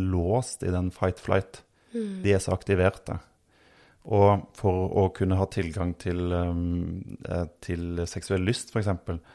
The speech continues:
Speaker 1: så må du også kunne ha den roen og tryggheten i kroppen, fordi sex er litt sånn overskudds, eh,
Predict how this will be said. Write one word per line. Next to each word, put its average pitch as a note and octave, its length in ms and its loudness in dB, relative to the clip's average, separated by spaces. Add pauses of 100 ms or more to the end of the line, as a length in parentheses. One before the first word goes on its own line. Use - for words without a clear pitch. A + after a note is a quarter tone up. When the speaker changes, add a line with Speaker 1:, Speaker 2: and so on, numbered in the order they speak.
(180)
Speaker 1:
så - 180 -4
må F#2+ 120 2
du F#2+ 80 2
også F2+ 300 -4
kunne F2+ 460 -2 (480)
ha F2+ 200 4
den F2 200 2
roen E2+ 340 0
og F2+ 120 0
tryggheten E2+ 540 -2
i F2 140 0
kroppen, - 460 -8
fordi F#2 320 2 (640)
sex - 380 -4
er - 80 2
litt A#2 180 2
sånn G#2 160 -2
overskudds, G2 960 2
eh, G2+ 600 2